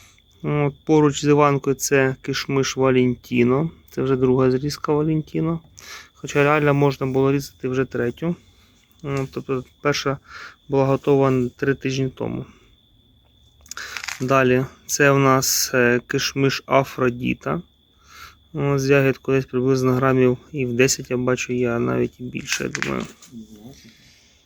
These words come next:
Е, далі це подарунок Ірині. От, е, це вже друга зрізка.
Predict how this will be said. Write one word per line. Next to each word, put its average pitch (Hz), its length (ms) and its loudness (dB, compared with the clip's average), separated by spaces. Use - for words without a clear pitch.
Е, 156 300 2
далі 151 560 4
це 151 600 4
подарунок 151 640 2
Ірині. 147 560 6
От, 151 380 -4
е, 147 1080 -2
це 151 120 0
вже 147 120 2
друга 143 340 2
зрізка. 185 540 0